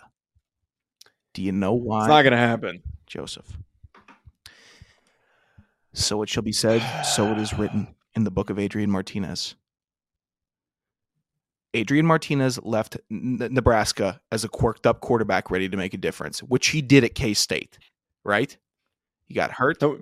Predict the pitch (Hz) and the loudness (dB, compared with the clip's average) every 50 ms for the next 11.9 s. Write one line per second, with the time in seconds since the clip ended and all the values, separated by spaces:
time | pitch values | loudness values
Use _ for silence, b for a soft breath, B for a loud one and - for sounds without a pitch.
0 | - - 113 120 123 127 131 127 127 123 127 120 80 85 120 123 127 127 120 117 | -10 2 6 6 8 8 8 8 8 6 6 4 4 4 4 6 6 4 2 0
1 | 117 - - 123 120 123 117 107 110 139 147 135 - 143 139 139 139 156 147 - | -2 -2 -2 0 2 2 4 6 6 6 6 6 6 4 4 4 4 2 0 0
2 | - - - 165 151 - - 170 151 123 101 90 - _ _ _ - 110 127 139 | -4 0 2 2 2 2 2 2 2 2 0 -4 -8 _ _ _ 0 4 4 6
3 | 143 147 151 151 156 165 165 - _ _ _ _ _ _ _ _ - 143 135 143 | 6 6 4 4 2 0 -4 -4 _ _ _ _ _ _ _ _ -2 0 2 2
4 | 160 156 143 131 98 - - - - - - _ _ _ _ _ _ _ _ _ | 2 4 4 4 4 2 -2 -10 -18 -18 -20 _ _ _ _ _ _ _ _ _
5 | _ _ _ _ _ _ _ _ _ - 104 113 120 151 175 160 117 - - - | _ _ _ _ _ _ _ _ _ -10 -6 -2 0 2 4 2 2 0 -4 -8
6 | - - _ _ _ _ _ - 131 127 117 127 139 143 139 131 113 104 - 113 | -14 -16 _ _ _ _ _ 0 0 2 2 4 4 4 4 2 0 -2 -4 -10
7 | - - - 156 190 196 165 139 123 107 98 85 - - - - - - - - | -10 -8 0 0 2 2 2 0 -2 -4 -6 -8 -12 -18 -16 -12 -10 -10 -10 -10
8 | - _ _ _ _ _ _ - 120 131 139 160 170 170 - - 202 202 - - | -14 _ _ _ _ _ _ -2 -2 0 0 0 0 0 2 2 2 2 4 2
9 | 208 190 - _ 196 208 - - - 120 107 - - - _ _ _ _ _ _ | 0 0 2 _ 2 2 2 2 -4 -6 -8 -10 -10 -14 _ _ _ _ _ _
10 | _ _ - _ _ _ - - - 139 135 127 - - 156 151 143 - - 147 | _ _ -20 _ _ _ -4 0 0 0 0 0 -4 -4 -2 -2 -2 0 -2 -2
11 | 135 - - 135 117 107 110 104 - - - - 123 110 - - _ | -2 -2 -2 -2 -2 -2 -4 -4 -4 -6 -4 -4 -4 -4 -4 -8 _